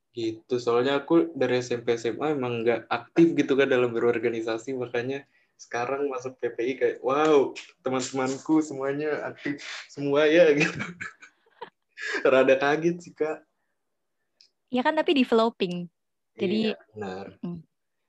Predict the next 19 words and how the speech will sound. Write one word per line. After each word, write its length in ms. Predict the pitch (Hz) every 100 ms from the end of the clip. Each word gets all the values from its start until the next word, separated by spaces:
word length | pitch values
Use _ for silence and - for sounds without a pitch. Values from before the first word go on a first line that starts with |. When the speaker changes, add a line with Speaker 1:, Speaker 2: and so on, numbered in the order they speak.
| _
Speaker 1:
Semuanya 480 | - 110 117 127 127
ya 160 | 113 113
berproses 640 | 117 113 120 113 131 123
lah, 160 | 123 123
Kak. 160 | 120 - - -
Speaker 2:
Mm-mm. 400 | 196 185 196 175 -
Tidak 200 | 247 220
ada 80 | 220
yang 160 | 220 214
tidak 320 | 202 190 190
aktif, 240 | 202 208
yang 160 | 202 202
ada 320 | 190 220 254 - - _
sudah 240 | - 220 208
mulai 320 | 208 202 190
aktif 320 | 180 - 190 190
dari 160 | 180
kapan 560 | 175 180 170 208 233 254
dan 320 | 196 180 180